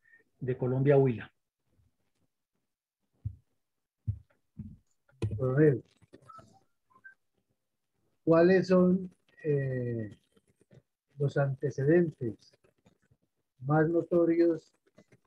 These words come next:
Speaker 2: al ataque terrorista de las farc contra Colombia Huila el doce y trece de julio del dos mil dos?
Speaker 1: Bueno, mi coronel, entonces tenemos como primer antecedente cercano, ¿no? Porque, pues, si nos vamos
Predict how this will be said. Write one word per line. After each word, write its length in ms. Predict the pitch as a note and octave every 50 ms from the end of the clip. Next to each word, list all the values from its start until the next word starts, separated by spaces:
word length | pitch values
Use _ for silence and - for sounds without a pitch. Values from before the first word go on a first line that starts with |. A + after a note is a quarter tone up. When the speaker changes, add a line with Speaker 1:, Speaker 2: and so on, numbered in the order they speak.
| _ _ -
Speaker 2:
al 180 | C3+ C3+ C3+
ataque 480 | C3 B2+ - - D#3 D#3 D3+ - E3+ E3
terrorista 680 | - E3 D#3 C3+ B2+ B2+ B2+ C#3 C3+ - - E3 D#3+
de 120 | D#3 D#3 C#3
las 260 | A#2+ A2+ G#2+ - -
farc 380 | - E3+ D#3+ C#3+ B2 A2+ G#2 - _ _ _ _ _ _ _ _ _ _ - - - _ _ _ _ _ _ _ _ _ _ -
contra 320 | D3 C#3 B2+ C#3 C3+ B2+ B2+
Colombia 420 | - C3 C3+ C#3+ D3+ D#3 E3 D#3+
Huila 600 | D3+ D#3 D#3+ D#3+ D#3+ D#3+ E3 D#3 D#3+ E3+ - - - _
el 220 | D3 C#3 B2+ B2 -
doce 500 | B2+ B2 C#3+ D#3 E3+ D#3 D#3 D#3 D#3+ D#3+ E3+ D#3
y 60 | C3+
trece 480 | - - - D3 D3 C3 - D3+ D#3
de 100 | D3 C3
julio 560 | A#2+ C3+ C#3+ D3 C#3+ C#3+ D3 D3 D3+ D3+ D3 - - _ _ _ _ _ _ _ _ _
del 440 | - A#2+ - C#3+ C3+ B2+ B2 A#2+ A2+
dos 200 | A#2+ A#2+ A#2 G#2+
mil 260 | B2 C3+ C#3 C#3+ C#3+
dos? 220 | D3+ E3 F#3 F#3 F3+ - _ _ _ _ _ _ _ _ - _ _ _ _ _ _ _ _ _ _ _ _ _ _ _ _ _ _ _ _ _ _ _ _ _ _ _ _ _ _ _ _ _ _ _
Speaker 1:
Bueno, 360 | - B2+ C#3+ D3+ C#3+ A#2+ A2+
mi 80 | A#2 A#2
coronel, 260 | - C#3 C3+ C3 B2+
entonces 320 | - - F#3+ G#3 G#3 G3+
tenemos 400 | - F#3+ D#3+ D#3+ F3 G#3+ G#3 F#3+
como 220 | - E3+ D#3 C#3+ C#3
primer 280 | - C#3+ C#3 C#3+ D#3
antecedente 640 | F#3+ G#3+ G#3 G#3+ F#3+ - A2+ C#3 D3 D3 D3 - G3+
cercano, 460 | C3+ C#3+ C#3 - - G3+ G#3+ G3+ F3
¿no? 160 | D3 C#3 E3+ E3
Porque, 280 | E3+ C#3 B2+ - B2
pues, 180 | - - A2+ -
si 120 | - B2+
nos 140 | A#2+ B2 A#2+
vamos 460 | C3+ D3+ D#3+ F#3 F#3+ F3+ - - _